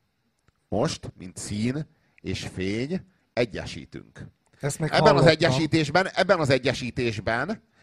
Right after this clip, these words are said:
Speaker 1: nem beszélhetünk többé színről és fényről, csak entitásról. Hiszen egyesítő elmélet.
Speaker 2: Igen.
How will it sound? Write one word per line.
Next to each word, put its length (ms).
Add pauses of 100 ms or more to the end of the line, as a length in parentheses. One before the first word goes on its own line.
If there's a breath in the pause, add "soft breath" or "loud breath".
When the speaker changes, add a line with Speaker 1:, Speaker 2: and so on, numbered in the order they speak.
Speaker 1:
nem 220
beszélhetünk 600
többé 300
színről 420
és 100
fényről, 420
csak 180
entitásról. 840 (500)
Hiszen 500 (220 soft breath)
egyesítő 580
elmélet. 520
Speaker 2:
Igen. 340